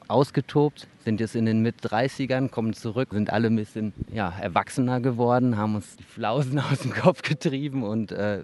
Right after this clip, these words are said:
wir merken einfach und haben auch damals schon gemerkt, als wir das mit dem Seil gemacht haben, man hat sofort Begeisterte gefunden, die das auch dankbar angenommen haben und die das auch weitergeführt haben. Wenn man heute im Sommer mal hier in der Burgmühle schaut, hier gibt's Menschen, die sich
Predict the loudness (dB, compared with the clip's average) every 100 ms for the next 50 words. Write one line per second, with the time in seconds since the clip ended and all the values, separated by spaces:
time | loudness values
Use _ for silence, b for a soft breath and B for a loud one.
0 | -6 -4 -2 -2 -2 -4 -4 -4 -4 -4
1 | -4 0 2 2 -2 -2 0 -2 -4 -8
2 | -10 -10 -10 -6 -4 -4 -4 -8 -10 -12
3 | -10 -12 B B B B B B -8 -6
4 | -8 -12 -18 -12 -8 -8 -8 -4 -4 -6
5 | -10 -8 -12 -8 -6 -4 -6 -8 -10 -14
6 | -6 -6 -4 -6 -4 -2 -2 -6 -8 -8
7 | -8 -6 -6 -6 -6 -6 -6 -8 -8 -10
8 | -10 -10 -10 -8 -8 -10 -8 -8 -6 -6
9 | -6 -6 -6 -6 -8 -6 -8 -6 -6 -8
10 | -6 -6 -8 _ B B B B B B
11 | -6 -4 -4 -6 -10 -8 -8 -8 -10 -8
12 | -10 -12